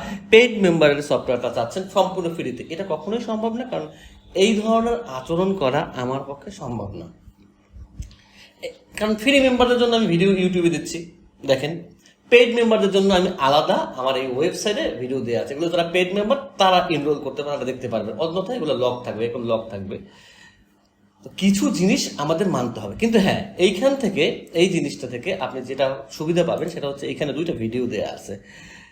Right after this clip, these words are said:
একটা হচ্ছে ক্যান্ডেল পাওয়ারের ভিডিও, এই ভিডিওটা আপনি দেখতে পারেন।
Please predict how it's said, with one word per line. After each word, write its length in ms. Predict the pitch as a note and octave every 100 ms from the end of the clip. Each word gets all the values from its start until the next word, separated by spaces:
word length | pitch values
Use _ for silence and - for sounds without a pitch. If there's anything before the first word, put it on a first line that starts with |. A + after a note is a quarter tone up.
| _ _ _ -
একটা 240 | E3+ F#3+
হচ্ছে 140 | G3 G3+
ক্যান্ডেল 480 | F3+ D#3+ D#3+ E3 -
পাওয়ারের 360 | C#3 D#3 F3+
ভিডিও, 380 | F3+ G3 G#3+ - - - -
এই 160 | F3+ F#3+
ভিডিওটা 360 | F#3 G3 G3
আপনি 160 | F#3 E3+
দেখতে 240 | E3+ -
পারেন। 240 | E3+ F3+